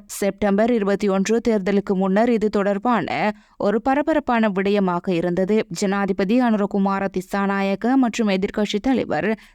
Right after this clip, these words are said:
சஜித் பிரேமதாச உள்ளிட்ட எதிர்க்கட்சி வேட்பாளர்கள் சமீபத்தில் வழங்கப்பட்ட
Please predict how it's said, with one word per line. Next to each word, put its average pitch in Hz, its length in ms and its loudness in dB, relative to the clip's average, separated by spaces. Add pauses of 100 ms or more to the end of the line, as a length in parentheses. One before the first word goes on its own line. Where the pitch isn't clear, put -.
(160)
சஜித் 262 380 0
பிரேமதாச 226 580 0
உள்ளிட்ட 202 480 0
எதிர்க்கட்சி 208 540 -2
வேட்பாளர்கள் 196 640 -2
சமீபத்தில் 196 640 0
வழங்கப்பட்ட 190 760 -2